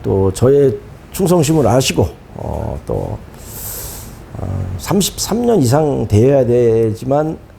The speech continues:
되어야지만 줄 수 있는, 받을 수 있는, 아, 삼 일, 그,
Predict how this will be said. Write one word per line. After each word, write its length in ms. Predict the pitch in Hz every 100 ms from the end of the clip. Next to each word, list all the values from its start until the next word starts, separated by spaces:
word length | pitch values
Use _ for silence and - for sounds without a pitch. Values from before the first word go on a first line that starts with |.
| - -
되어야지만 800 | 113 131 156 151 147 139 139 113 -
줄 160 | -
수 180 | 117 127
있는, 480 | 120 104 117 117 80
받을 240 | 71 104 123
수 180 | 104 107
있는, 400 | 101 120 170 190 - - - - - - -
아, 640 | - 85 85 82 82 80 82 92 - -
삼 300 | - - 180
일, 200 | 175 127 - - -
그, 240 | - -